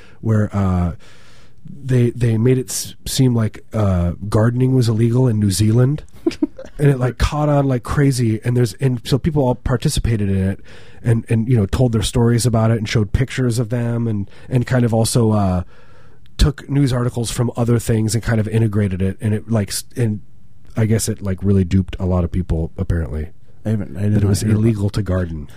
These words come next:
Speaker 2: So
Speaker 1: in New
Speaker 2: people
Speaker 1: Zealand.
Speaker 2: were, like, b-, believing it, and they were just, like, incensed that that was
Speaker 1: Yeah, incensed, and it's hilarious if you read. People are, like, so mad. It's just like,
Speaker 2: <laughs>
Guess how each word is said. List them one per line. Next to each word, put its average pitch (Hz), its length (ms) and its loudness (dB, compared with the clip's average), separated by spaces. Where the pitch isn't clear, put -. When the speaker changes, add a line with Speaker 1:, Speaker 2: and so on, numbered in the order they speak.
Speaker 2:
So - 100 0
Speaker 1:
in 95 60 2
New 160 100 4
Speaker 2:
people 147 220 2
Speaker 1:
Zealand. 123 180 0
Speaker 2:
were, 117 120 -2
like, 107 360 -6
b-, - 80 -6
believing 120 420 2
it, 117 40 2
and 101 100 -2
they 107 60 0
were 101 80 0
just, 92 180 -4
like, 98 140 -4
incensed 95 760 -2
that 90 160 -4
that 90 200 -2
was 175 60 6
Speaker 1:
Yeah, 170 220 4
incensed, 123 540 -2
and 120 100 2
it's 113 100 -2
hilarious 123 460 2
if 90 80 -10
you 101 100 -2
read. 104 200 0
People 98 240 0
are, 92 80 2
like, 92 180 -2
so 110 260 0
mad. 98 320 0
It's 110 140 -2
just 95 240 -8
like, 90 260 -4
Speaker 2:
<laughs> - 340 -10